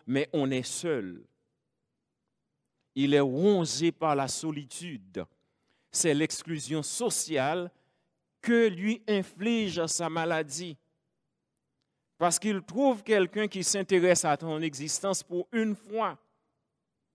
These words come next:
Il est en contact avec quelqu'un qui n'est pas en train de le tasser pour prendre sa place.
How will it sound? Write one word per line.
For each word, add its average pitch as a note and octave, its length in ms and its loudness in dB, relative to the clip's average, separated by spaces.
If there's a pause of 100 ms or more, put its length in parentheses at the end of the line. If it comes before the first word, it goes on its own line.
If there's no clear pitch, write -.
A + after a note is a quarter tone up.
(240)
Il E3+ 180 4
est E3+ 160 4
en E3+ 80 0
contact - 440 -2
avec C#3+ 360 0
quelqu'un F3+ 680 0 (640)
qui G#3 160 -2
n'est F#3 220 2
pas G3+ 360 0
en F3+ 140 0
train F3+ 300 -4
de D#3 100 0
le D3+ 220 0
tasser - 680 0
pour F3+ 220 -8
prendre G#3+ 340 -2
sa F#3+ 220 2
place. - 640 -6